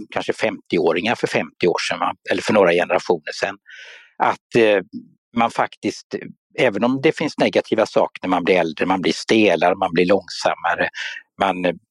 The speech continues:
blir fysiskt inte lika stark, så finns det ju också positiva saker, alltså att man får erfarenhet,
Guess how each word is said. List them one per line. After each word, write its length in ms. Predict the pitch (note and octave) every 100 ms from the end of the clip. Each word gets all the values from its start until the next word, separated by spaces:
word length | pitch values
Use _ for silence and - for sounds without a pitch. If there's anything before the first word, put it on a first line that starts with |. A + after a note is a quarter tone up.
| - - -
blir 140 | - -
fysiskt 500 | - F#2 - - -
inte 180 | G2 E2+
lika 260 | F2 F#2
stark, 400 | - B2 C3 B2 - - - - -
så 100 | A2+
finns 260 | - A2 -
det 100 | D3
ju 40 |
också 260 | - - -
positiva 540 | - - - - B2+ -
saker, 420 | - - - G2+
alltså 220 | F#2 -
att 60 | -
man 100 | F#2+
får 180 | - F#2+
erfarenhet, 960 | B2+ G#2+ - - F2+ F2 - G2+ G#2